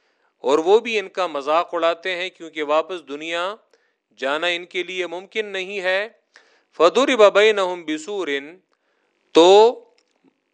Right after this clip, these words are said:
ماری جائے گی، فَضُرِبَ، تو کھڑی کی جائے گی، بَيْنَهُمْ، ان کے درمیان، بِسُورٍ، ایک با-، ایک دیوار،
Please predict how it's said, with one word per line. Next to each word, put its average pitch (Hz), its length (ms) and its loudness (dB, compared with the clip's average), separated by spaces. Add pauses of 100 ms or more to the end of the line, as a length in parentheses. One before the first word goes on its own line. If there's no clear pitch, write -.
(280)
ماری 196 420 2
جائے 175 380 0
گی، 147 420 -10
فَضُرِبَ، 160 520 4 (340)
تو 165 120 0
کھڑی 202 320 0
کی 185 200 -8
جائے 165 260 4
گی، 170 240 -4
بَيْنَهُمْ، 180 560 0
ان 208 80 -6
کے 160 200 0
درمیان، 156 760 0 (580)
بِسُورٍ، 202 640 -4 (100)
ایک 170 320 -8
با-، 147 280 0 (100)
ایک 196 320 -4 (100)
دیوار، 143 440 0